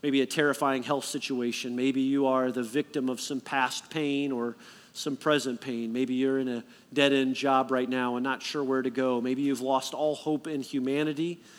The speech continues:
Maybe for some of you students, you're already dr-, go-, dreading going back to school in the summer or at the end of the summer. If you've prayed about it, if you've talked it through with the people that you love, people that are closest to you, if you've prayed with a spouse or a parent, maybe you've talked with a counselor, I just say, if there's something that you can change about your life and it's appropriate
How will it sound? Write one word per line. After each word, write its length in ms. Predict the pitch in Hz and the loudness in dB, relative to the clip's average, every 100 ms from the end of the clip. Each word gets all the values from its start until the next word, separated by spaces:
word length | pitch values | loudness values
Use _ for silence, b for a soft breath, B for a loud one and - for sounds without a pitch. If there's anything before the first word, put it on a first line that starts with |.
| B B B - | B B B -4
Maybe 220 | 139 135 | -2 -2
for 140 | 135 | -4
some 240 | 135 156 143 | -4 -2 -2
of 100 | 123 | -2
you 80 | 127 | -4
students, 540 | - 151 139 131 - | -4 -4 -2 -2 -4
you're 120 | 127 | -2
already 340 | 127 135 131 120 | 0 0 -2 -4
dr-, 240 | - 123 | -6 -6
go-, 200 | 139 135 | -4 -4
dreading 420 | 101 139 131 120 | -2 -2 0 0
going 280 | 120 123 123 | -2 -2 -2
back 260 | 120 117 - | -2 -4 -6
to 80 | |
school 520 | - - 135 135 131 127 | -10 -8 -2 0 0 0
in 80 | |
the 80 | 123 | -4
summer 440 | 117 139 127 117 113 - b b b b b b _ - | -4 -6 -6 -6 -10 -20 b b b b b b _ -6
or 100 | 131 | -2
at 260 | 127 135 131 | 0 -2 -2
the 80 | 131 | 0
end 100 | 131 | 2
of 60 | |
the 60 | 123 | 0
summer. 300 | - 143 131 | 0 0 0
If 120 | 117 | 0
you've 180 | 160 - | -4 -6
prayed 300 | - 170 160 | 0 2 4
about 280 | 160 156 156 | 4 4 4
it, 160 | 165 | 2
if 160 | 135 - | -2 -2
you've 220 | 156 139 B B - | -2 -4 B B -6
talked 300 | 160 165 170 | 0 0 0
it 120 | 127 | -2
through 180 | 151 160 | 0 0
with 120 | 151 | 0
the 80 | 147 | -4
people 320 | - 151 151 | -8 -6 -2
that 80 | 143 | -2
you 180 | 151 | 0
love, 360 | 156 156 160 160 | 2 4 4 2
people 260 | 170 151 147 | -6 -4 0
that 160 | 156 | 2
are 60 | 139 | 0
closest 560 | - 170 160 139 - | 0 0 2 -2 -6
to 40 | 156 | -6
you, 320 | 147 156 143 | -2 2 2
if 140 | 123 | 2
you've 220 | 156 147 - | -2 -8 -4
prayed 320 | 175 165 156 | 0 2 0
with 120 | 147 | -2
a 20 | 131 | -6
spouse 640 | - 165 156 156 147 - | -4 2 4 4 0 -4
or 80 | 131 | -4
a 40 | |
parent, 400 | - 170 156 135 | -4 -4 -2 0
maybe 180 | 143 151 | 0 2
you've 400 | 151 - - - | 0 -2 -12 -14
talked 320 | - 170 - | 0 0 0
with 100 | 151 | -4
a 60 | 139 | -6
counselor, 480 | - 156 151 - 143 | 0 2 2 0 -2
I 60 | |
just 180 | 139 139 | 0 -2
say, 100 | 147 | 0
if 60 | 131 | 0
there's 160 | 156 | 0
something 320 | - 180 180 175 | 0 0 0 -2
that 60 | |
you 80 | 156 | -2
can 160 | 160 135 | -4 -2
change 340 | 175 165 156 | 0 0 0
about 260 | 151 156 151 | 2 4 4
your 140 | 170 | 0
life 340 | 151 151 170 | 4 6 4
and 80 | 147 | 0
it's 120 | 139 | -2
appropriate 640 | 143 - 170 170 180 202 | -4 -2 0 4 6 4